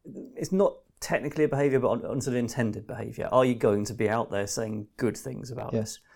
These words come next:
Speaker 1: Um, so to get a nine or a ten on likelihood to
Speaker 2: Hard
Speaker 1: recommend,
Speaker 2: going.
Speaker 1: I've, I've really got to think you're pretty good. Um, so I think that's, that's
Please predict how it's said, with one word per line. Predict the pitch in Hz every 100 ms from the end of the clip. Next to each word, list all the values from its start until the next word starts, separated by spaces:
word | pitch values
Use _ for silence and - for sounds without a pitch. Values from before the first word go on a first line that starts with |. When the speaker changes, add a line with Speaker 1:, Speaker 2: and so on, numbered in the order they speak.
| _ _ -
Speaker 1:
Um, | 110 101 -
so | 135
to | 147
get | 196
a |
nine | 196 196 185
or |
a | 175
ten | 180 165 156 156 151 - _ _ -
on | 135 127
likelihood | 175 165 147
to | 147 123
Speaker 2:
Hard | 113
Speaker 1:
recommend, | 107 87 87
Speaker 2:
going. | -
Speaker 1:
I've, | - 220 -
I've | 208
really | 247 208
got | 127
to |
think | 131 131
you're | -
pretty | 143
good. | 110 - - _ _ _ _ - _ _ _ _
Um, | 131 123 117 117
so | -
I | 147
think | 120
that's, | 113 98 -
that's | - - -